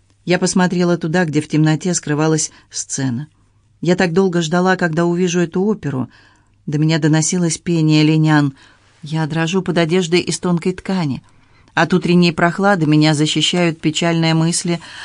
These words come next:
о том, как красные лепестки, словно слёзы, падают с веток. Любовное томление сделало её такой тонкой и хрупкой, даже измождённой, что она решила нарисовать свой портрет на шёлке. Если она оставит этот мир,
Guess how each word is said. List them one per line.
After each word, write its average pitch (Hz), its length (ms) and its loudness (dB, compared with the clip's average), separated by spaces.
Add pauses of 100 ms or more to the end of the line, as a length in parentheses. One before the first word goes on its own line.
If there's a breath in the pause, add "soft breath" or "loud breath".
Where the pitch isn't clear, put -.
(160 loud breath)
о 165 100 2
том, 202 360 2 (240 loud breath)
как 190 200 0
красные 185 480 0
лепестки, 170 500 -2
словно 170 360 -2
слёзы, 185 400 -2
падают 180 420 0
с - 80 -6
веток. 202 380 -4 (500)
Любовное 190 480 4
томление 190 680 2 (260 loud breath)
сделало 180 480 2
её 165 240 2
такой 175 300 -2
тонкой 185 400 0
и - 140 -2
хрупкой, 151 580 -4 (240 loud breath)
даже 175 320 2
измождённой, 180 720 2
что 160 200 -4
она 165 160 0
решила 185 340 0
нарисовать 180 520 -2
свой 175 160 -2
портрет 202 480 -4
на 208 120 0
шёлке. - 480 -6 (560 soft breath)
Если 156 300 0
она 165 280 4
оставит 165 480 -2
этот 151 280 -6
мир, 143 280 -2